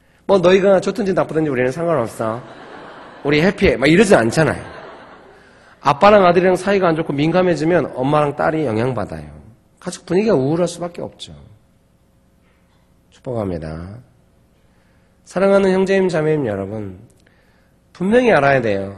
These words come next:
내 삶에 예수님과의 관계가 발전되고 더 성숙해지고 더 많이 사랑하지 않는다면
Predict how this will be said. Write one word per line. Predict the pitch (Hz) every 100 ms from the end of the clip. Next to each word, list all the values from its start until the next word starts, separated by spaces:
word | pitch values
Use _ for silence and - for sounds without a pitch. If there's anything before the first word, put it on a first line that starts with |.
| -
내 | 123 131 135
삶에 | 165 165 160 165 196 269 - - _ -
예수님과의 | 127 - 135 120 120 117
관계가 | 123 123 127 120 139 165 214 - - - _ _ _ _ _
발전되고 | 120 120 156 147 135 147 180 254 - -
더 |
성숙해지고 | 117 170 180 - 175 147 143 170 175
더 | 131
많이 | 120 120 147
사랑하지 | 143 175 175 165 147
않는다면 | 120 127 131 127 139 196